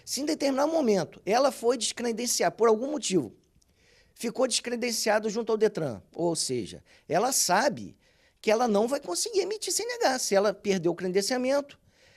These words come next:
ela, ela ciente de que as aulas dela não terão valor nenhum, já que não está credenciada, não está sendo registrada no detran, ora,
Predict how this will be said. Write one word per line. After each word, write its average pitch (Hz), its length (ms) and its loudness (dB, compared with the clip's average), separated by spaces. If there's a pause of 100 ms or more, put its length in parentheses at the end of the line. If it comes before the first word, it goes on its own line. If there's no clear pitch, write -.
(140)
ela, 160 220 4 (340)
ela 214 240 4
ciente 233 680 0
de 180 120 -10
que 180 240 -2
as 165 240 2
aulas 233 300 2
dela 180 320 2
não 240 180 -2
terão 214 320 4
valor 175 460 0
nenhum, 165 420 -2 (460)
já 147 200 0
que 180 120 -6
não 202 100 0
está 190 240 0
credenciada, 175 600 -2 (180)
não 190 160 0
está 220 240 0
sendo 196 220 -2
registrada 170 600 0
no 156 120 -4
detran, 180 500 -2 (400)
ora, 104 340 0